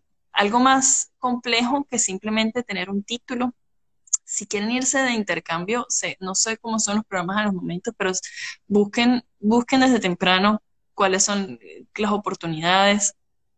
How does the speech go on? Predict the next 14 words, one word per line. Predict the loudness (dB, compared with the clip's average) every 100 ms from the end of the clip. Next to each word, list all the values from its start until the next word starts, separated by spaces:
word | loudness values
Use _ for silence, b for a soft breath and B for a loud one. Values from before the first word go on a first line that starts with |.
| _ _
em, | 4 6 6 4 2 0 -2 -2 -4 -8 -8 -4
en | 0
las | 0
otras | 0 2
universidades, | 2 2 -2 -2 0 2 4 4
si | 0
necesitan | -2 -4 -2
algún | -4 -4 -8
idioma, | -6 -4 -2 -4
cuáles | -2 -2
son | -2
los | -6
requisitos, | -8 -8 -4 0 2 0 0 0 0 -2 0
em, | 0 0 -4 -8